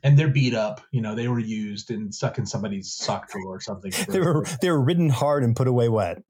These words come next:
Speaker 1: Yeah, definitely. And I could not care less because the colors are still nice and
Speaker 2: Mm-hmm.
Speaker 1: the images are great. And I owned a couple of them, but I didn't have,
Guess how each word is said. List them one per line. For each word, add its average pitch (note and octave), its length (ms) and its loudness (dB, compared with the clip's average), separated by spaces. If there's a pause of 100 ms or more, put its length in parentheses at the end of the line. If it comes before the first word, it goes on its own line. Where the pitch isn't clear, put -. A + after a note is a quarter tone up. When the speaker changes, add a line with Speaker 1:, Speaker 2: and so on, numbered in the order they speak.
(140)
Speaker 1:
Yeah, G2+ 280 -2
definitely. F#2 360 -8 (480)
And G#2+ 100 0
I C3 80 4
could C#3+ 180 2
not C#3 180 4
care C3 160 6
less B2 300 -2
because B2+ 480 0
the G#2+ 200 -6
colors C#3+ 480 0
are C3+ 40 2
still C3 300 0
nice C3 600 0
and G2+ 400 0
Speaker 2:
Mm-hmm. A2 60 2
Speaker 1:
the - 540 -10
images D3+ 400 -2
are D3 60 0
great. A#2+ 480 -2 (300)
And A2 100 -2
I A#2+ 140 2
owned G3 120 2
a E3 80 0
couple E3 300 0
of B2 80 2
them, A#2+ 120 0
but A2 120 -2
I - 20 -2
didn't C3+ 260 -2
have, A#2 200 -8